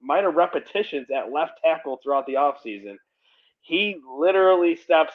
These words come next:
in and he plays some solid ball. I don't have the P F F ranks, but I think he's, I, I, I would say he's, he's, he's on the higher end of the offensive line so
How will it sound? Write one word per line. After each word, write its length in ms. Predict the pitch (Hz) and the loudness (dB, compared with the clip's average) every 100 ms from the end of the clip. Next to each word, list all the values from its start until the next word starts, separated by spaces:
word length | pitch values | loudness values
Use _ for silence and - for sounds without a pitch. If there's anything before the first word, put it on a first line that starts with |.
| 143 | -4
in 200 | 135 127 | -4 -4
and 100 | 127 | -6
he 120 | 123 - | -10 -8
plays 240 | 139 143 | -4 -4
some 120 | 135 120 | -6 -10
solid 440 | - 135 135 117 | -4 0 0 0
ball. 320 | 110 117 113 _ _ | 0 0 -2 _ _
I 60 | 143 | 0
don't 140 | 175 | 0
have 160 | 175 156 | 0 -2
the 80 | 135 - | -4 -4
P 100 | 156 | -2
F 180 | 135 139 | 0 2
F 180 | 131 113 | 0 0
ranks, 280 | 120 120 - | -6 -8 -10
but 100 | 117 | -6
I 100 | 113 | -4
think 220 | 113 151 151 | -4 -6 -6
he's, 200 | 135 123 123 | -10 -8 -8
I, 40 | |
I, 200 | 113 120 - _ _ - | -6 -8 -10 _ _ -4
I 80 | 135 | 0
would 200 | 160 156 | 0 -2
say 240 | 170 156 | -4 -4
he's, 60 | 135 | -4
he's, 260 | 131 143 - _ _ _ - | -8 -10 -10 _ _ _ -10
he's 160 | 151 151 | -4 -2
on 160 | 147 | 0
the 80 | 135 | -2
higher 400 | - 135 139 131 | -2 -2 0 0
end 220 | 123 117 - - 131 | -2 -6 -14 -4 0
of 180 | 135 | 0
the 100 | 131 | 0
offensive 440 | 127 120 127 113 113 | 0 0 -2 -10 -6
line 260 | 120 120 - | -6 -6 -6
so 160 | 123 | -6